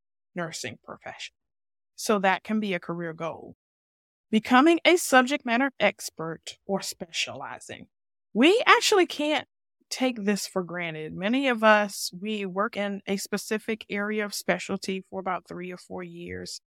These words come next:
maybe five or six, and then we totally switch to something else. And I would encourage you,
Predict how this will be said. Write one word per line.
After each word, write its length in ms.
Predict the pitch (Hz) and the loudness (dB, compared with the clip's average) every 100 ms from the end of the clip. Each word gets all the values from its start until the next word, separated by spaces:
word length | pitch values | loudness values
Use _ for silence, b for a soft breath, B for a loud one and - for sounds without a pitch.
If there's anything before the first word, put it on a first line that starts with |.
| _ _ | _ _
maybe 300 | 220 269 277 | 0 2 0
five 340 | - 196 196 | -2 0 0
or 80 | 180 | 0
six, 640 | 175 - 175 240 - - - _ | -4 -4 -4 -6 -10 -18 -18 _
and 800 | 208 208 214 208 202 190 196 190 185 | -4 -2 -2 0 0 0 -4 -4 0
then 200 | 233 220 | 2 4
we 100 | 220 | 2
totally 380 | - 202 190 | -2 -4 -4
switch 400 | 190 - 185 - | -6 -6 -6 -8
to 80 | - | -8
something 420 | - 175 160 156 | -8 -8 -10 -10
else. 540 | 156 76 - - - - | -8 -10 -10 -12 -10 2
And 200 | 220 220 | 2 4
I 380 | - 220 262 330 | 2 2 2 -2
would 680 | 330 220 196 160 139 143 185 | -6 -6 -6 -6 -8 -10 -4
encourage 640 | 202 214 - 330 370 240 - | 2 2 0 -2 -2 -4 -6
you, 280 | 127 80 | -10 -12